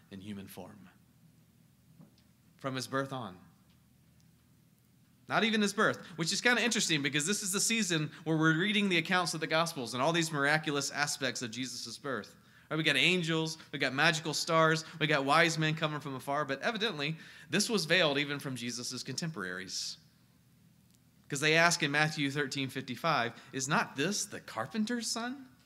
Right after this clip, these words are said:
Where did he get his wisdom? How does he do these mighty works?" See, they all assumed he had a human origin just like everyone else. And not a very impressive one at that.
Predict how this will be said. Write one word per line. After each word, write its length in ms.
Where 120
did 140
he 60
get 120
his 160
wisdom? 440
How 100
does 140
he 80
do 140
these 180
mighty 280
works?" 560
See, 140
they 140
all 180
assumed 540
he 80
had 120
a 40
human 320
origin 320
just 180
like 160
everyone 320
else. 400
And 140
not 200
a 40
very 220
impressive 440
one 140
at 120
that. 260